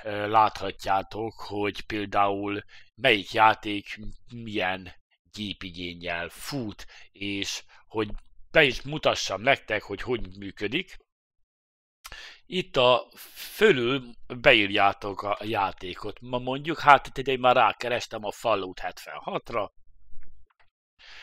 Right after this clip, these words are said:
és akkor itt vannak a játékok, kikeresés eredménye, vannak a játékok, Fallout kettő, három, Fallout három The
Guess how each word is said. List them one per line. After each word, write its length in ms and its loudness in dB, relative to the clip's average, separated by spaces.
és 140 -10
akkor 360 0
itt 220 -2
vannak 380 2
a 60 -2
játékok, 760 0
kikeresés 720 -6
eredménye, 880 2
vannak 320 -10
a 60 -10
játékok, 600 -4
Fallout 420 2
kettő, 540 4
három, 720 6
Fallout 480 -6
három 480 -2
The 120 -18